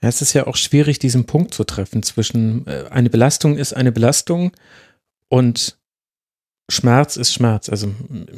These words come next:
komme ich ein bisschen zurück auf das, was ich schon gesagt habe, aber eben diese subjektive Indikation auch, und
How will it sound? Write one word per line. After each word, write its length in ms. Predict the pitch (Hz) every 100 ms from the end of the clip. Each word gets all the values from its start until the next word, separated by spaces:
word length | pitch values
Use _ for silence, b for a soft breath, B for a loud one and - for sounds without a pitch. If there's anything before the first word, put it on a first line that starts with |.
| - -
komme 180 | 147 139
ich 60 |
ein 60 | 131
bisschen 200 | 139 143
zurück 280 | - 135 131
auf 80 | 117
das, 180 | 123 -
was 140 | 120
ich 160 | 123 -
schon 240 | 123 120 B B B
gesagt 420 | 120 110 123 -
habe, 240 | 139 131 110
aber 200 | 117 117
eben 180 | 117 120
diese 240 | 117 113
subjektive 560 | 147 151 147 - 127 131
Indikation 800 | 131 127 120 - 135 143 165 160
auch, 200 | 120 -
und 300 | - 131 123